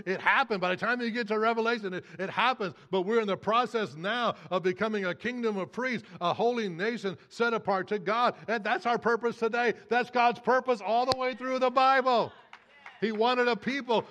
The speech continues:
who would love him, who would behold him, who would worship him, who would become like him, and who would resep-, represent him to the world.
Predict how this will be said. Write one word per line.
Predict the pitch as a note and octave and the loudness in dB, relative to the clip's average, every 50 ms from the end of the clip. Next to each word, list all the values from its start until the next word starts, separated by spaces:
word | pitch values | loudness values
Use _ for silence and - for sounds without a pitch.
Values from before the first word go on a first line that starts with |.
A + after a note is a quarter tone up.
| - | -4
who | - A3+ | -4 0
would | A3+ G#3 G#3 F#3+ | 2 2 2 4
love | F#3 G3 A#3 C4+ C#4 C4+ G3 | 4 4 4 4 4 2 2
him, | F#3+ G#3 F#3 D#3 - - - | 0 0 0 -2 -6 -8 -6
who | - A3 A3 | -4 0 2
would | G#3 F#3+ E3+ | 2 2 2
behold | G3 F#3+ - - A#3+ C4+ C4+ C#4 B3 | 0 -2 -2 2 2 2 2 4 2
him, | A3 G#3 F3+ - - - - | 0 0 0 -4 -10 -8 -4
who | G3+ A3 | -4 0
would | G#3 G3+ F#3+ E3+ | 2 2 2 4
worship | F#3 A#3 C4+ C4 - - A#3 F#3 | 4 2 2 2 0 -2 -2 0
him, | F3+ G3 F3+ C#3 - - | 0 0 -2 -2 -4 -6
who | - A3+ | -4 -2
would | A3 G#3 F#3 | 0 0 0
become | G3 G3+ G3+ - - G#3+ C4 C4+ C#4 | 0 -2 -4 0 0 0 2 2 2
like | B3+ A#3+ A#3 A#3 A3+ - | 2 2 4 2 2 0
him, | F3+ E3+ F3 F#3+ F3+ - G#3+ - | -2 -2 -2 -4 -6 -8 -6 -4
and | F#3 G3+ F3+ | -4 -2 0
who | E3+ G3+ G#3+ | 0 0 0
would | G3+ F#3+ F3 | 2 0 2
resep-, | E3 F3+ F#3+ F3+ C3 C3 G#3+ B3 A#3+ A#3+ D#3 | 2 2 0 0 2 2 2 2 2 0 0
represent | E3 G3 A3+ A#3 B3 C4 B3 G3 F3+ A#3 B3 A#3 | 2 2 2 2 0 -4 -6 -2 -2 -2 -2 -2
him | F#3+ G3 G#3 G3+ - - - - | -2 -4 -4 -4 -6 -10 -8 -4
to | A#3 A#3 | -4 0
the | G#3+ A3+ A3 | 2 2 4
world. | G#3 G3+ A3+ A#3 A#3 A3+ G3+ D#3+ - | 4 4 4 4 2 2 0 0 -2